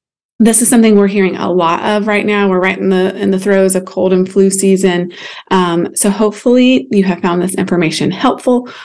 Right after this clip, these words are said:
Hopefully one of these tips resonates with you and you can try it out. Um,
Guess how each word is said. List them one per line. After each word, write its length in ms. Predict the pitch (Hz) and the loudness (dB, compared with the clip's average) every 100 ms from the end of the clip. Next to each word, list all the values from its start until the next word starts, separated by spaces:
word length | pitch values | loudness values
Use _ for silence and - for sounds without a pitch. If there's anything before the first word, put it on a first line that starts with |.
| - | -4
Hopefully 460 | 254 240 247 240 226 | -2 0 0 2 4
one 200 | 208 208 | 2 4
of 100 | 202 | 4
these 220 | 185 185 | 2 0
tips 260 | - - - | -2 -2 0
resonates 480 | 220 240 214 220 | 0 2 0 -2
with 160 | - 220 | -4 -4
you 240 | 214 220 | 0 2
and 140 | 208 190 | 4 2
you 60 | |
can 120 | 190 175 | 2 -4
try 320 | - 165 160 | -2 -2 0
it 60 | |
out. 420 | 165 208 214 214 - - - - | 0 2 0 -2 -10 -20 -16 -6
Um, 240 | 180 175 | -4 -4